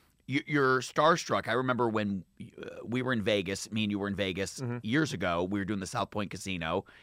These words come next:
Speaker 1: It was me, you, and Gareth, and Vince and Peter, Vince Vaughn and Peter Billingsley were all staying at the Wynn,
Speaker 2: Right.
Speaker 1: hanging out at the pool. They invited us over there to the cabana,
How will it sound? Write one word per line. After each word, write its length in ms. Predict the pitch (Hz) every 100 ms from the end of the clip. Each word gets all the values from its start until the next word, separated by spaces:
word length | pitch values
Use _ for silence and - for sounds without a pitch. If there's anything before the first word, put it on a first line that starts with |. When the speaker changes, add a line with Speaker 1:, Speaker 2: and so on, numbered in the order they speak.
| -
Speaker 1:
It 80 | 101
was 160 | 101 98
me, 80 |
you, 180 | 113 113
and 120 | 110
Gareth, 340 | 90 101 98 -
and 280 | 107 101 98 - _ _
Vince 500 | 92 92 120 123 -
and 220 | - 107
Peter, 480 | - 123 117 110 110
Vince 220 | 101 104
Vaughn 200 | 104 104
and 80 | 101
Peter 520 | - 110 107 107 107 - - -
Billingsley 460 | 113 113 107 113 101
were 120 | 101
all 280 | 98 104 101
staying 380 | - 113 101 101
at 180 | 95
the 220 | 90 101 95
Wynn, 540 | 104 165 120 110 156 _
Speaker 2:
Right. 240 | 131 104 87 -
Speaker 1:
hanging 300 | 143 123 117
out 120 | 107
at 80 | 101
the 60 |
pool. 440 | - 113 107 104 101
They 140 | 104
invited 260 | 92 101 104
us 100 | 101
over 140 | 101
there 100 | 101
to 100 | 101
the 80 | 95
cabana, 580 | - 92 98 98 101 101